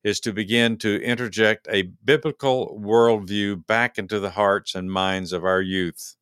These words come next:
I agree. While it is easier said than done, people who believe in God must also consider the cunning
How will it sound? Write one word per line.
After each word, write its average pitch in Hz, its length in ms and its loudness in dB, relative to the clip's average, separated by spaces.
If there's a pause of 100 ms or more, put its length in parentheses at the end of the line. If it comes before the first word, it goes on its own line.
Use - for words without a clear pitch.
(1080)
I 123 200 0
agree. 101 540 0 (640)
While 135 260 4
it 123 100 2
is 107 180 -2
easier 143 340 0
said 123 320 2
than 101 220 -4
done, 98 420 0 (300)
people 170 380 0
who 143 120 2
believe 117 480 2
in 104 160 -2
God 101 380 2
must 101 220 -2
also 120 360 0
consider 110 520 -2
the 98 160 -4
cunning 123 480 -4